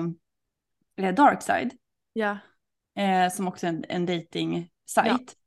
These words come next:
Speaker 2: Mm.
Speaker 1: Men det är ju också till för kinks. Så att
Speaker 2: Exakt.
Speaker 1: då, då är ju han ändå så här, "Men jag vill bli liksom tillsagd vad jag ska göra. Jag,
Speaker 2: Ja.
Speaker 1: eh, städar gärna ert hus.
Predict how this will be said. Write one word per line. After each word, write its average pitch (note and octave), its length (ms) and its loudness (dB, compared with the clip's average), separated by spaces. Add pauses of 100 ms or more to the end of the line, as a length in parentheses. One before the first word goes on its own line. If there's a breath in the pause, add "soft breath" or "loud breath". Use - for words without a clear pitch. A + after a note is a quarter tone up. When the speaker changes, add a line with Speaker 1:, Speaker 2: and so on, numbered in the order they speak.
(140)
Speaker 2:
Mm. A3 120 -2
Speaker 1:
Men A#3 120 6
det D4 80 4
är D#4+ 120 6
ju B3+ 140 6
också A3 240 -2
till G#3 340 2
för F#3+ 100 -4
kinks. - 480 -4 (500 soft breath)
Så - 140 0
att A#3+ 60 0
Speaker 2:
Exakt. G#3+ 180 -4
Speaker 1:
då, C4+ 240 4 (140)
då B3+ 140 0
är B3 120 8
ju B3+ 60 6
han G#3+ 200 2
ändå F3 180 -2
så E3+ 100 -2
här, D#3+ 80 2
"Men G3+ 180 -2
jag C4+ 300 2
vill G#3+ 260 -2
bli F#3 180 -2
liksom E3+ 220 -6
tillsagd C4 400 2
vad A3 80 2
jag A3 80 2
ska A3+ 140 -6
göra. F#3+ 560 4
Jag, F#3+ 360 2
Speaker 2:
Ja. F#3 160 0 (500)
Speaker 1:
eh, G#3+ 220 2
städar A3 360 4
gärna G3+ 360 2
ert F#3+ 380 -4
hus. A3 680 0